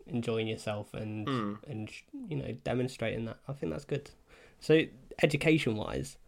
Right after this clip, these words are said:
Speaker 1: you talked about Node.js. I was just starting a project, and I knew there'd be some, um, JavaScript coding in it.
Speaker 2: Mm-hmm.
Speaker 1: And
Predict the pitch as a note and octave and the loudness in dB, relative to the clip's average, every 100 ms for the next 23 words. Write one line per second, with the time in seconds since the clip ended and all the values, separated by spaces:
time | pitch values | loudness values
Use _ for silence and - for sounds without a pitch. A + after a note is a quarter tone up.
0 | C3 B2 C3 C#3 D3 B2+ - A2+ A#2 A2+ | -14 -8 -6 0 2 2 0 2 2 0
1 | A2+ A2 A2 - - - A#2+ D3 - C#3 | -2 -2 -4 -10 -12 -6 0 0 2 2
2 | C3+ B2 - A#2 A#2+ A#2 - - G#2+ G#2+ | 2 0 -2 0 0 -2 -4 -12 -4 0
3 | A2+ B2 A2+ - A2+ - G#2+ G#2+ G#2 A#2 | 2 2 0 -2 -6 -4 -4 -4 -4 -8
4 | - - G#2+ G#2+ G#2 G#2+ - A2 A2 A2+ | -14 -8 -6 -6 -6 -8 -4 -2 -2 -6
5 | - G#2+ - - - - - B2+ A2+ G#2+ | -4 -4 -4 -20 -20 -10 -2 0 0 -4
6 | A2 - _ - A#2 B2+ F3+ A3+ _ B2+ | -6 -8 _ -4 -2 0 -2 -4 _ 0
7 | A#2+ A#2+ - | 2 2 -2